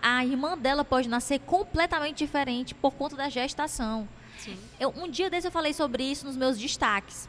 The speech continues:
Speaker 1: Procurem lá no meu destaque, gestação. E eu falei sobre isso,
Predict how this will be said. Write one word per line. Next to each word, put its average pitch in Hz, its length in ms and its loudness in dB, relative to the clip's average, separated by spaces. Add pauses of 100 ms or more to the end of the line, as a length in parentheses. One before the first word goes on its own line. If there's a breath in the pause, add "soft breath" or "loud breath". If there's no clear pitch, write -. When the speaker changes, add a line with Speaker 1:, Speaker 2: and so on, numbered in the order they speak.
Speaker 1:
Procurem 311 380 2
lá 311 140 0
no 302 60 -4
meu 285 140 0
destaque, 269 400 -2
gestação. 226 720 0 (360 loud breath)
E 226 60 4
eu 262 80 8
falei 285 320 2
sobre 302 300 0
isso, 208 360 -2